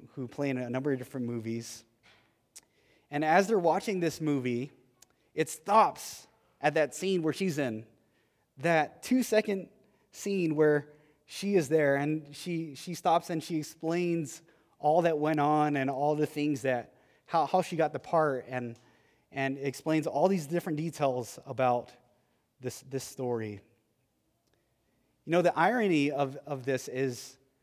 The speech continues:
the way that she talks about the story isn't necessarily the proportion of which the story gives to her. This blockbuster film is an amazing storyline with impressive special effects, and,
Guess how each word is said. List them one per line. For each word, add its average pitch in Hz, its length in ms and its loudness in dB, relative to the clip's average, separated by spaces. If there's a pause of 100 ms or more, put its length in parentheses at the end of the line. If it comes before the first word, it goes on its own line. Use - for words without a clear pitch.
(260)
the 156 80 0
way 202 160 4
that 185 140 2
she 175 120 -8
talks - 300 -4
about 190 240 4
the 170 60 -4
story 143 640 0 (1120)
isn't 170 360 0
necessarily 156 1160 0 (580)
the 156 100 2
proportion 165 560 0
of 127 120 -4
which 139 300 0
the 143 60 -6
story 135 440 0
gives 117 380 -2
to 120 100 -8
her. 107 240 -8 (1040)
This 175 200 4
blockbuster 170 800 2
film 170 460 2 (880)
is 156 180 -2
an 165 80 -2
amazing 180 380 0
storyline 175 600 6
with 160 160 2
impressive 175 760 2 (140)
special 180 420 -2
effects, 208 500 6
and, 143 220 -2